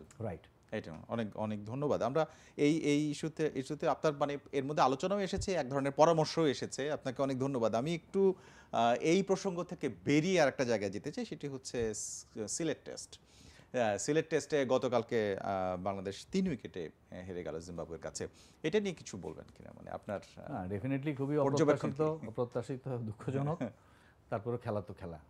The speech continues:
Speaker 2: হুম।
Speaker 1: হার তো হার। এবং জয় যে দুই দলই জেতার জন্য খেলেছে। আমরা
Speaker 2: জি।
Speaker 1: দুই হাজার পাঁচেও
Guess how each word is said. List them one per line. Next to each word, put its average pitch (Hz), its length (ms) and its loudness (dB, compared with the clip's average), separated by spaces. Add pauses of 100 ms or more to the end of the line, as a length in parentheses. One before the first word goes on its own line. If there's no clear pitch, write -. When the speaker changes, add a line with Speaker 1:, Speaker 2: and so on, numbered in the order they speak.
(120)
Speaker 2:
হুম। 90 140 -8 (200)
Speaker 1:
হার 107 180 -4
তো 110 60 -6
হার। 85 160 -10 (640)
এবং 107 220 -4
জয় 113 480 0
যে 120 180 -4 (120)
দুই 135 180 0
দলই 131 260 2
জেতার 120 280 0
জন্য 107 260 -4
খেলেছে। 95 280 -6
আমরা 110 180 0
Speaker 2:
জি। 104 40 -4
Speaker 1:
দুই 110 100 0
হাজার 107 160 2
পাঁচেও 110 500 0